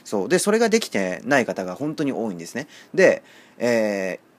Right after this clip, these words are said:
まあ、女性が何をし-、この人はしてるんだろうっていうふうに分からなくて、で、勝手にその男が自分で傷ついてフェードアウトしていくパターンの見分け方っていうのを教えます。これは僕が、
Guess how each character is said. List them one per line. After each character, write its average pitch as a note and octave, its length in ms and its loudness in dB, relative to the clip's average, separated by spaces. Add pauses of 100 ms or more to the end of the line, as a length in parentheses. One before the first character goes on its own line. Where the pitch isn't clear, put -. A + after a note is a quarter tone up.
(180)
ま D#3 120 2
あ、 - 20 -4
女 F3+ 120 2
性 C4+ 300 2
が G#3+ 120 4
何 C#4 320 0
を A#2 100 0
し-、 - 220 -6
こ - 100 -6
の B2+ 100 0
人 A2+ 180 -6
は F2 80 -4
し - 120 -4
て D#3+ 160 2
る D#3+ 120 0
ん A2+ 80 -2
だ F#2 100 -2
ろ F2 80 -6
う - 40 -8
っ - 20 -18
て - 140 -14
い - 20 -12
う F2 40 -12
ふ - 20 -10
う F#2+ 40 -10
に F2 100 -10
分 F2+ 140 -4
か G3 140 0
ら G#3 80 4
な C3 120 -2
く - 100 -14
て、 G#2+ 280 0
で、 D#3 280 4 (600)
勝 - 160 -2
手 - 220 -4
に G#3+ 260 0
そ - 160 -4
の D3 140 0
男 D#3 240 -6
が A#2+ 100 0
自 G2+ 140 -4
分 B2 180 -4
で B2 80 0
傷 B2 220 -4
つ E3 120 -2
い B2+ 60 0
て B2+ 120 -4
フ B2+ 120 -2
ェ A#2+ 80 6
ー A#2+ 60 0
ド B2 80 6
ア A2+ 60 6
ウ G#2+ 40 -4
ト F#2+ 100 -8
し - 120 -12
て F#2+ 100 -6
い F2 60 -8
く - 100 -16
パ G2+ 160 -8
タ C3 220 2
ー - 20 -4
ン G2 80 -2
の C3+ 100 0
見 G#2 160 -2
分 B2+ 140 4
け D#3 100 -4
方 C#3+ 220 -2
っ F#2+ 60 -6
て - 160 -16
い C#3 40 -6
う D#3 40 -2
の C3 60 -2
を - 200 -8
教 F#2+ 140 -4
え F2+ 80 -8
ま E2 80 -10
す。 - 100 -12
こ - 80 -6
れ E3+ 80 2
は E3 80 6
僕 E3 180 -2
が、 F2+ 160 0